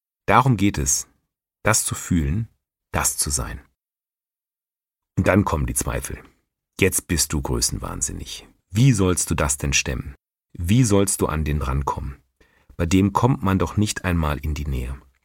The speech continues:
Wie hoch ist denn die Wahrscheinlichkeit, dass das wirklich möglich ist?" Diese Zweifel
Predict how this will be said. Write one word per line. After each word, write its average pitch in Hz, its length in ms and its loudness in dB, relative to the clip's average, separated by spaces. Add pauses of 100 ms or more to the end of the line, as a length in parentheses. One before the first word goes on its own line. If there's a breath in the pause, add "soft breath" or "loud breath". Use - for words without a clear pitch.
(520 loud breath)
Wie 95 120 6
hoch 139 180 6
ist 110 200 -2
denn 98 160 6
die 90 160 2
Wahrscheinlichkeit, 90 840 0
dass 69 220 -4
das - 340 -2
wirklich 65 360 -6
möglich 110 340 -8
ist?" - 320 -10 (920)
Diese 139 220 6
Zweifel 98 560 4